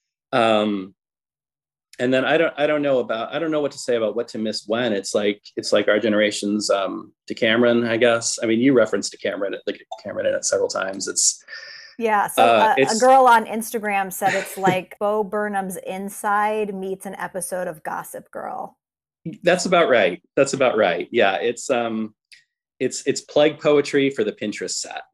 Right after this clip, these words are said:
Speaker 1: right? Like,
Speaker 2: <laughs> Yeah.
Speaker 1: um, and both of these, both of these were books that I couldn't put down. Um, they were just so much fun, and,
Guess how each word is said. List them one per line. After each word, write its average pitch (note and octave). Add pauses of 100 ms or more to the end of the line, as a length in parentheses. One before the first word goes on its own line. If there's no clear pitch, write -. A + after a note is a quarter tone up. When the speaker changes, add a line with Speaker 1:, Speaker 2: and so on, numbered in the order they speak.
(160)
Speaker 1:
right? G#2
Like, - (180)
Speaker 2:
<laughs> -
Yeah. - (440)
Speaker 1:
um, D3
and D#3
both A3
of A3
these, C#3
both F#3+
of G3
these A2
were A2+
books A2+
that G#2+
I G#2 (280)
couldn't -
put -
down. F2+ (180)
Um, F#2+
they A2+
were B2+
just C#3+
so E3+
much E3+
fun, F2+ (120)
and, G2